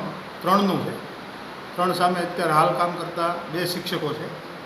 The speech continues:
બગદાણા કેન્દ્ર વતીની કરમુદિયા પ્રાથમિક શાળાની અંદર ગીતાબેન ગોબાજી ઝાલા છેલ્લા દોઢ વર્ષ પહેલાં હાજર થયેલા, પછી એ નોકરી ઉપર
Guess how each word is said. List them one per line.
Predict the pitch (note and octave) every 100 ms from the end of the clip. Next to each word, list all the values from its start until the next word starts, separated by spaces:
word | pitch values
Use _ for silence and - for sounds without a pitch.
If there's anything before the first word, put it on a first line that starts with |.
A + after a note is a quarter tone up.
| G3 - - D3+
બગદાણા | D#3 G3 G3+ F#3
કેન્દ્ર | F3 F3
વતીની | F3+ F3+ F3+ F3+
કરમુદિયા | D#3 D#3 F#3 G#3+ F#3
પ્રાથમિક | E3+ F3 E3
શાળાની | E3+ E3 E3 F3
અંદર | F#3 C#3+ D3 - - - - - - - -
ગીતાબેન | E3 E3+ F3+ F#3 E3
ગોબાજી | D#3 E3+ D#3+ D3
ઝાલા | E3 D#3 B2 - - - - - - - -
છેલ્લા | - F3 F3 F3 F3 F3 - - - - - D#3 D3+ D3+
દોઢ | F3 E3
વર્ષ | F3 F3+ E3+ -
પહેલાં | F3 E3+ B2+ - - - - - - - B2
હાજર | D#3 F#3 F#3+
થયેલા, | G3 G3 D3+ - -
પછી | E3 - F#3 E3 F3 - - - - -
એ | E3+
નોકરી | D#3 D3+ F3+ F3
ઉપર | F3+ E3+